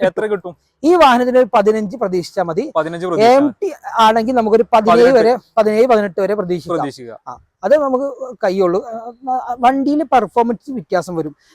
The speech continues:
Speaker 2: ഗിയർ ഷിഫ്റ്റിംഗ്, ലാഗിംഗ് ഒന്നും നമ്മൾ അറിയില്ല. എ എം ടി ആകുമ്പോ അത്
Speaker 1: ആ ഷിഫ്റ്റിംഗ് ഓരോന്ന്
Speaker 2: ഷിഫ്റ്റിംഗ്
Speaker 1: നമ്മൾ
Speaker 2: നമുക്ക്
Speaker 1: പ്രത്യേക സെപ്പറേറ്റ്
Speaker 2: പ്രത്യേകം
Speaker 1: സെപ്പറേറ്റ്
Speaker 2: സെപ്പറേറ്റ്, സെപ്പറേറ്റ് അറിയാൻ പറ്റും.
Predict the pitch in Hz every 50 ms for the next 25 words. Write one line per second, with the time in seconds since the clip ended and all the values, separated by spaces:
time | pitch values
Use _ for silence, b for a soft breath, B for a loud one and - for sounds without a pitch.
0 | _ - 175 233 285 302 320 285 - - 302 233 - _ - 330 302 320 320 285
1 | 262 247 247 254 220 247 269 277 269 262 247 269 311 311 285 254 240 220 202 196
2 | 202 180 160 143 _ _ _ _ _ - 202 233 269 302 311 311 - - 349 339
3 | 285 254 233 240 240 240 240 269 294 - _ _ - 208 190 180 - - 185 190
4 | - 214 196 _ - 214 214 214 190 180 175 180 180 185 185 233 240 262 254 233
5 | 220 185 156 - 180 180 190 - - 165 - - - 175 170 175 226 226 233 240
6 | 285 - - 220 165 165 156 208 185 247 208 214 208 202 196 175 208 185 170 170
7 | 175 170 175 165 143 156